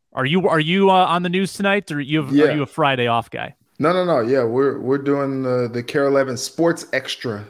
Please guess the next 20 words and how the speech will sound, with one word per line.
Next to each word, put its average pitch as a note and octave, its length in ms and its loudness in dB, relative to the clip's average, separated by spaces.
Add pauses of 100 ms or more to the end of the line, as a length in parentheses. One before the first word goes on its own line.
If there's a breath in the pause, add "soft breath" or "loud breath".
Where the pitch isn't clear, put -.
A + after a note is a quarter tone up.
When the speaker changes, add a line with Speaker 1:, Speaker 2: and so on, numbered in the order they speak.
(160)
Speaker 2:
tonight. G#2 500 -6
So G#2+ 360 -2
Speaker 1:
Nice. - 600 -8
Speaker 2:
uh, A2 340 2
we C#3 220 2
had, D#3 260 4
uh, C3 140 4
one-on-ones D3 760 0
with B2 240 -2
the A#2+ 80 -4
new B2 220 -2
Timberwolves B2+ 540 -2
draft B2+ 380 0
picks. A2 300 -8
So G#2+ 200 -4
we'll, A#2 360 0
we'll A#2+ 200 -2
show A#2 260 0
those A#2+ 340 -2
tonight. A2+ 500 -2